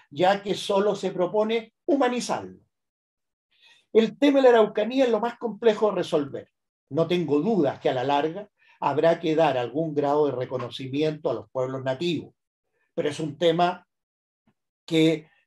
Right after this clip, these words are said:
tomará mucho tiempo poderlo resolver, y a lo mejor no se va a poder resolver nunca. Las inmigraciones descontroladas e ilegales deben detenerse, pero no se ve la capacidad para ello,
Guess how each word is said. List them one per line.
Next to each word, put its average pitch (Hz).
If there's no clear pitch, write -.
tomará 147
mucho 196
tiempo 147
poderlo 135
resolver, 101
y 131
a 131
lo 127
mejor 147
no 139
se 135
va 127
a 123
poder 131
resolver 117
nunca. 95
Las 165
inmigraciones 170
descontroladas 156
e 135
ilegales 156
deben 180
detenerse, 226
pero 202
no 254
se 247
ve 262
la 233
capacidad 139
para 127
ello, 113